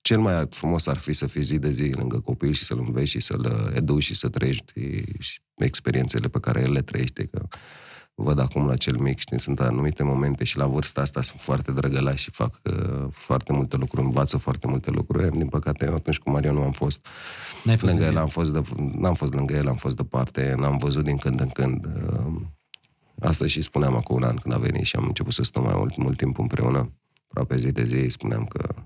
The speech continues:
Speaker 1: uh, trebuie să recuperăm timpul pierdut, chiar dacă nu mai poți să re-, recuperezi vârsta aia sau nu mai poți să ai aceeași experiențe cum ar fi până la vârsta care o are acum, dar de acum încolo poate putem să construim ceva frumos în această relație, tată și fiu, și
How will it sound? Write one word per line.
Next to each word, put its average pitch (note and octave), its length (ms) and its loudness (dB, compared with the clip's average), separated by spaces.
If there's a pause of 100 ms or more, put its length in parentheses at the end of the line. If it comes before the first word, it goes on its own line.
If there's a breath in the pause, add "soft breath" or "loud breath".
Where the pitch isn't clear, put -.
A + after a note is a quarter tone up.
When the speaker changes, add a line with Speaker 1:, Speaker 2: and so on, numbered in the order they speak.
(500)
Speaker 1:
uh, - 120 -10 (800)
trebuie - 220 -2
să - 100 2
recuperăm C#2+ 500 2
timpul C2 340 -2
pierdut, B1+ 380 0
chiar C2+ 160 0
dacă B1+ 360 -2 (540 loud breath)
nu - 120 0
mai D2+ 140 4
poți C#2+ 200 0
să - 60 0
re-, C#2 280 2
recuperezi C#2+ 840 0 (120)
vârsta - 440 0
aia B2+ 80 2
sau - 200 -2
nu C#2+ 60 2
mai D2 140 2
poți C#2+ 220 -2
să - 80 0
ai D2 180 2
aceeași D2 360 0
experiențe D2 440 -2
cum C2 180 -2
ar B1+ 100 -2
fi - 280 -2 (440 loud breath)
până - 180 2
la D2 60 6
vârsta C#3 280 0
care - 180 0
o - 60 2
are C2 140 2
acum, F2 300 0
dar G#2+ 220 4
de F#2+ 100 0
acum F2 200 2
încolo D#2 360 2
poate C2 340 -2
putem - 220 -2
să - 160 -2
construim - 380 0
ceva C2+ 220 2
frumos - 380 0
în - 80 -2
această - 340 0
relație, A#1+ 300 0
tată - 320 -2
și - 140 -2
fiu, - 220 -2
și - 180 -2